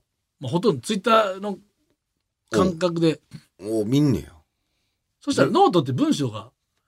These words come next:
Speaker 1: なんていうの？
Speaker 2: まあ、無料。
Speaker 1: 文章決まってない。いや、無料でも有料でもできる、自分で決めれるけど、
Speaker 2: あ、できるやんな。うん。
Speaker 1: 文字数決まってないから、
Speaker 2: うん。
Speaker 1: ちょっと熱量が。だからみんなライブレポートとかもね、
Speaker 2: あ。
Speaker 1: ノートとか見た人いる。
Speaker 2: まあまあまあまあ、長い文章ね。
Speaker 1: まあ、俺らの別にやつ少ないけど、ノート書いてる人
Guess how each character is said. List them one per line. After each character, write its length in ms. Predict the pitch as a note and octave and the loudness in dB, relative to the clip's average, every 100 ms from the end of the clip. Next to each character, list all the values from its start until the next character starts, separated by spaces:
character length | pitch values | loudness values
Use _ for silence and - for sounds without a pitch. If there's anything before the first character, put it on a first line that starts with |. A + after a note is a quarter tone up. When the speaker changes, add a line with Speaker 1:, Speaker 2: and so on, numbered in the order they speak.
| - | -8
Speaker 1:
な 100 | E3+ | -2
ん 40 | |
て 40 | D3+ | -2
い 40 | |
う 20 | |
の？ 120 | A2+ | -2
Speaker 2:
ま 60 | A2+ | -6
あ、 40 | |
無 100 | E3 | 0
料。 280 | G3+ F#3+ F3+ - _ _ D#3 D3+ - _ _ D#3 | 4 6 4 0 _ _ -20 -20 -20 _ _ -16
Speaker 1:
文 200 | E3+ C#4+ | -4 0
章 140 | G#3+ C#3 | 2 0
決 180 | A#2 B3 | -2 0
ま 80 | B3+ | 0
っ 60 | |
て 80 | G#3+ | 0
な 80 | C3 | -6
い。 80 | C#3 | 0
い 40 | |
や、 60 | F#3+ | 2
無 100 | B3 | 4
料 160 | C#4 | 4
で 80 | C4 | 4
も 60 | F3+ | 4
有 100 | G3+ | 4
料 80 | |
で 60 | G3 | 4
も 60 | C3 | 2
で 100 | E3 | -2
き 80 | |
る、 20 | D#3 | -4
自 100 | B2 | -6
分 80 | C#3 | -6
で 60 | |
決 100 | - | -2
め 80 | - | 4
れ 60 | - | 4
る 100 | - | 4
け 60 | - | 2
ど、 80 | |
Speaker 2:
あ、 40 | C#3 | 2
で 60 | |
き 40 | G#3 | 2
る 120 | - _ | -2 _
や 60 | - | -8
ん 20 | |
な。 60 | F2+ | -8
う 20 | |
ん。 80 | - - | -8 0
Speaker 1:
文 140 | A#3+ | 2
字 100 | E4+ | 2
数 80 | G3+ | -2
決 120 | D#3+ | -4
ま 80 | D3+ | -4
っ 20 | |
て 100 | C#3 | -4
な 60 | A2+ | -8
い 60 | |
か 100 | G#2+ | -12
ら、 180 | A2 G#2+ | -18 -16
Speaker 2:
う 100 | G#2+ | -8
ん。 180 | F#2+ C2 _ - | -8 -8 _ -12
Speaker 1:
ち 80 | D#4+ | -10
ょ 20 | |
っ 40 | |
と 80 | F#3+ | -4
熱 340 | D#3+ G3+ D4+ | -2 -2 0
量 160 | C#4 D3 | 0 0
が。 120 | G#2 - _ _ _ _ | -4 -20 _ _ _ _
だ 100 | - | 0
か 40 | A#3 | 0
ら 20 | |
み 100 | D4+ | 2
ん 20 | |
な 80 | G#3 | 2
ラ 120 | A#3+ | 4
イ 60 | D4+ | 2
ブ 100 | D4+ | 2
レ 100 | D4 | 2
ポ 140 | D4+ | 2
ー 60 | B3+ | -2
ト 100 | D#3 | -2
と 80 | B2 | -8
か 100 | A2+ | -10
も 120 | B2 | -4
ね、 100 | G#3+ | -2
Speaker 2:
あ。 220 | D3+ - | -2 -2
Speaker 1:
ノ 140 | A3+ C4 | 2 2
ー 40 | |
ト 140 | E3 | 2
と 80 | C3+ | -4
か 100 | B2 | -4
見 120 | C#3 | -4
た 100 | D#3+ | -4
人 160 | B2 - | -4 -6
い 60 | A#2 | -4
る。 40 | |
Speaker 2:
ま 180 | D3 G2+ | -2 -2
あ 40 | |
ま 220 | - D#2+ | -4 -8
あ 20 | D#2+ | -8
ま 220 | D2+ - | -12 -16
あ 40 | |
ま 160 | - - | -20 -16
あ、 20 | |
長 200 | A2 A#2 | -6 -6
い 40 | A#2 | -4
文 0 | |
章 80 | |
ね。 60 | - | 0
Speaker 1:
ま 80 | A3+ | 4
あ、 20 | |
俺 160 | C4 A4 | 6 6
ら 100 | F#4 | 6
の 80 | F#3 | 4
別 200 | D#3+ D#3 | 0 -4
に 60 | D3+ | -6
や 80 | |
つ 120 | C#3 B2 | -8 -8
少 260 | - C4 | -6 0
な 100 | G#3 | 0
い 60 | B2+ | -2
け 100 | A#2+ | -6
ど、 60 | |
ノ 140 | C#3+ C3+ | -8 -8
ー 80 | A#2 | -8
ト 60 | |
書 100 | C3+ | -10
い 80 | B2 | -8
て 80 | C3 | -6
る 60 | |
人 80 | B2 | -6